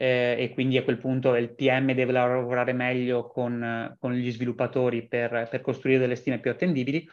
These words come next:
oppure c'è un debito tecnico molto alto e quindi lì si lavora sul debito tecnico.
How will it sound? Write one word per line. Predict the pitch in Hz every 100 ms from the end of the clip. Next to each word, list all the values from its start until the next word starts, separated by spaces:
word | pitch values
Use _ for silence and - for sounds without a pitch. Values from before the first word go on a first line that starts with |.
| - _ -
oppure | 202 196 160 156 165 165
c'è | - 180
un | 156 147
debito | 156 160 156 160
tecnico | 135 147 147 147
molto | 127 120 131 110
alto | 107 110 123 - _ _ _ _ _
e | - 170
quindi | 143 147 135
lì | 127 131 -
si | - 180
lavora | 170 120
sul | 123 135
debito | 120 123 127
tecnico. | - - 123 127